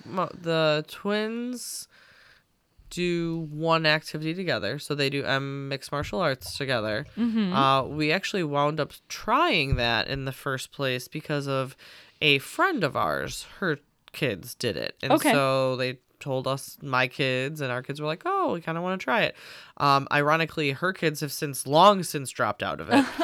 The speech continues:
Speaker 1: Um, but our kids really enjoyed it. And we saw, similar to karate, that there was a lot of value in
Speaker 2: Sure.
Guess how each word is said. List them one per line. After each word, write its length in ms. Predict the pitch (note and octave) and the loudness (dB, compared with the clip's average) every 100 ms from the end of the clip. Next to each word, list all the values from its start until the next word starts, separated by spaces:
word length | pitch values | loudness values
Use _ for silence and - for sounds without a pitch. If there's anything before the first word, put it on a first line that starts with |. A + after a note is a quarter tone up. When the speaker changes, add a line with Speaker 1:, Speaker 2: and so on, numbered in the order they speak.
| D4+ D4+ G#3+ | -2 2 6
Speaker 1:
Um, 360 | C#3+ B2+ C3+ | 6 4 -2
but 180 | C#3 C#3+ - | -4 -4 -2
our 220 | C#3 E3 | 0 -2
kids 600 | - F#3+ D#3 C3+ C#3 C#3 | -2 0 2 2 -4 -10
really 680 | C3 C3+ C#3+ C#3 C3+ C#3 - | -10 -2 0 0 -2 -2 -2
enjoyed 560 | C#3+ D3 D3+ A#3 G3+ D#3 | -4 -4 -2 -2 0 2
it. 180 | B2+ | 0
And 220 | - D3 D3 | 0 -2 -2
we 220 | F3+ F#3+ | -2 -4
saw, 560 | - D3 C3+ C3 C3 B2+ | -2 2 4 4 0 -2
similar 420 | - C#3+ C3 A#2+ | -6 -4 -4 -6
to 20 | - | -4
karate, 420 | A#3+ A3+ D#3 C3+ | 2 2 2 0
that 100 | B2 | -2
there 100 | C3+ | -2
was 140 | C3+ | -2
a 40 | C#3 | 0
lot 180 | B2+ B2 | 0 -2
of 80 | |
value 680 | B2 B2 A#2+ B2 A2+ A2+ F2+ - | -6 -2 0 0 -2 -4 -6 -4
in 400 | B2 A#2 A#2 A2+ | -4 -4 -6 -6
Speaker 2:
Sure. 320 | - C4+ D3+ | 2 2 2